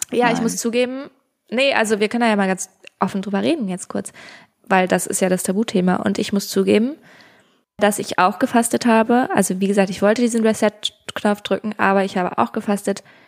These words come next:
Speaker 1: weil ich mich in meinem Körper zu dem Moment nicht mehr wohlgefühlt habe
Speaker 2: Mhm.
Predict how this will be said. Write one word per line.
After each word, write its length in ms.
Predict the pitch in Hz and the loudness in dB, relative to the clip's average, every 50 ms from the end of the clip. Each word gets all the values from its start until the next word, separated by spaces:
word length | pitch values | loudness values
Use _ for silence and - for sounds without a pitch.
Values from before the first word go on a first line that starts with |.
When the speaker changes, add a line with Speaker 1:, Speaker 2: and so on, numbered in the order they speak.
| _ _ _ _ _ _ _ - | _ _ _ _ _ _ _ 0
Speaker 1:
weil 340 | - 190 196 208 202 - - | 2 4 6 4 4 2 0
ich 140 | 202 - | -2 0
mich 260 | 202 190 196 190 - - | 0 0 0 0 -2 -4
in 80 | 196 190 | -2 0
meinem 220 | 185 175 175 185 | 0 0 -2 -2
Körper 300 | - 190 185 - 185 180 | -2 -2 0 0 -2 -2
zu 100 | - - | -2 -2
dem 120 | 180 175 175 | -4 -2 -2
Moment 320 | 175 175 170 170 - - | -2 -2 -2 -4 -4 -6
nicht 160 | - 180 - | -6 -6 -4
mehr 120 | - 180 175 | -2 -2 0
wohlgefühlt 460 | 175 175 175 190 190 - 254 262 269 | 0 0 0 -2 -4 -4 -4 -4 -2
habe 300 | 277 277 277 302 320 359 - _ _ _ - | -2 0 0 0 -2 -4 -6 _ _ _ 2
Speaker 2:
Mhm. 300 | 220 208 214 220 233 | 4 4 6 4 4